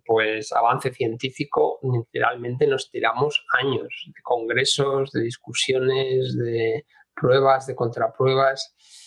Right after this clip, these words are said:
Y lo que quiere la gente ahora es respuestas de un día para otro. ¿Funcionan las mascarillas? ¿No funcionan? Em, em, ¿hay que confinar? ¿No hay que confinar?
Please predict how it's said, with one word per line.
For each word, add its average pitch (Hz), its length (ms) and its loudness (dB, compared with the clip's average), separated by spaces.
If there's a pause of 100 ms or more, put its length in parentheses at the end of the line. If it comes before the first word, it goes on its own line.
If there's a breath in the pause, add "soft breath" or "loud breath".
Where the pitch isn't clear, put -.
(180 loud breath)
Y - 120 4
lo 131 140 4
que 131 100 -2
quiere 139 200 2
la 143 140 6
gente 143 440 2
ahora 147 460 2
es 147 340 0
respuestas 139 760 -2
de 139 80 2
un 127 120 2
día 123 160 2
para 117 180 2
otro. 123 540 0
¿Funcionan 147 420 2
las 139 120 4
mascarillas? 135 760 0
¿No 127 100 0
funcionan? 139 800 0
Em, 120 760 -2
em, 117 600 -10 (180)
¿hay 123 160 -4
que 131 640 2
confinar? 135 680 2
¿No 135 100 2
hay 139 100 0
que - 100 -20
confinar? 135 720 2